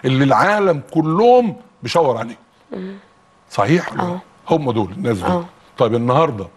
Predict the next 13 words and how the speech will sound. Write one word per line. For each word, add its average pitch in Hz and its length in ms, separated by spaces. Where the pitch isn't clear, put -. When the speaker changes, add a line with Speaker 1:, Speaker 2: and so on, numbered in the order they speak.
Speaker 1:
بالمعلقه 120 500
الذهب 110 420
دي - 140
Speaker 2:
مم. 170 160
Speaker 1:
ايه؟ 104 220
بلاش 151 380
دي، 101 100
لكن 226 380
خليني 208 440
أقول 220 200
لحضرتك: 170 520
"نعيب 143 540
زماننا 127 1040